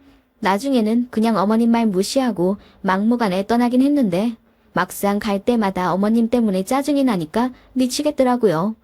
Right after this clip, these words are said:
그러던 와중 어느 구정이었고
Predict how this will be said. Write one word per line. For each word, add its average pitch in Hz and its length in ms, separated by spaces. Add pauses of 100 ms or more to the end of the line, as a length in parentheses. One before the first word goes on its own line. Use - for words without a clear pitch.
(540)
그러던 247 340
와중 208 500 (220)
어느 220 240
구정이었고 220 920